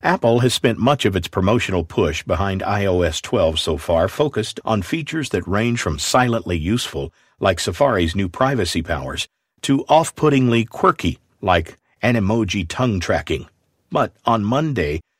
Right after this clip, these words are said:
the company detailed an upcoming iPhone upgrade with real-world consequences.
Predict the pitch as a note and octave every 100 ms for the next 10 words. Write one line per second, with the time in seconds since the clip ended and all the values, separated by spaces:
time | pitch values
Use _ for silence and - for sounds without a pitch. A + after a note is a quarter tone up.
0 | _ - F2+ - F3 E3+ E3 A#2+ - B2
1 | A#2+ A2+ F2 A2 - B2 A2+ G2+ G#2 G#2
2 | - G2 F#2+ F#2 - E2+ D#2 D#2+ F2 E2
3 | E2 A#2+ F2+ F#3 A#2+ A2 G#2 - C3 A2+
4 | - E2+ F2 D2+ C2+ -